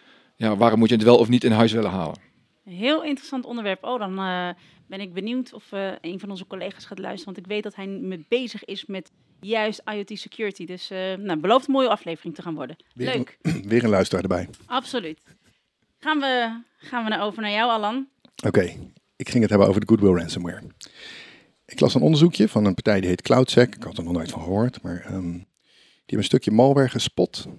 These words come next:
Speaker 3: in New Delhi, India, eh, afgelopen maart tw-, twintig tweeëntwintig. En gaan om een stukje ransomware. Dus die, eh, die encrypt al je bestanden, je foto's, documenten, andere belangrijke bestanden. Ehm, doet hij met A E S-encryptie,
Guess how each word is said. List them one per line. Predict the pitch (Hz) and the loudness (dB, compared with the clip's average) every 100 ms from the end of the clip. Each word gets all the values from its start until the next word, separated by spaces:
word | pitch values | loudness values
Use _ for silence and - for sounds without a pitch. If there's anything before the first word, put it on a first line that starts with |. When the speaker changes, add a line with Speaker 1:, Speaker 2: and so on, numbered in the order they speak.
| _ _ _ _ _ | _ _ _ _ _
Speaker 3:
in | 113 92 - | -10 -10 -10
New | 104 110 | -4 -2
Delhi, | 110 95 98 | 2 0 0
India, | 120 135 135 175 175 - | 0 4 6 6 2 -6
eh, | - 85 - - | -16 -16 -20 -20
afgelopen | - - - | -16 -16 -14
maart | 92 90 | -14 -14
tw-, | - 98 | -14 -16
twintig | - 104 98 | -10 -10 -8
tweeëntwintig. | 104 98 117 120 135 - _ _ _ _ _ | -6 -4 -2 -4 -8 -14 _ _ _ _ _
En | - 110 | -8 0
gaan | 117 | 2
om | |
een | 110 | 2
stukje | - 110 | 0 0
ransomware. | 95 82 - 87 82 | 0 0 -6 -10 -10
Dus | 90 - | -12 -12
die, | - 90 | -12 -14
eh, | 87 87 | -18 -18
die | - | -12
encrypt | 127 - 139 - - | 0 4 4 2 -14
al | - 120 | -4 -2
je | 110 | 0
bestanden, | - 110 104 101 104 _ _ _ | 2 2 4 0 -2 _ _ _
je | - | -12
foto's, | - 101 92 87 92 - | 0 2 2 -2 -4 -6
documenten, | 92 - 92 98 98 98 | -8 -6 -8 -8 -8 -6
andere | 98 101 92 | -4 -4 -2
belangrijke | 98 98 90 - | -2 -2 -4 -6
bestanden. | 87 135 139 131 123 _ _ _ _ _ _ _ _ _ _ | -2 2 2 0 -4 _ _ _ _ _ _ _ _ _ _
Ehm, | - 87 85 82 85 | -14 -12 -10 -8 -8
doet | 87 101 | -8 -8
hij | 95 | -8
met | - | -8
A | 101 92 | -6 -2
E | 107 | -2
S-encryptie, | - 95 104 - 104 | -4 -4 -4 -2 -4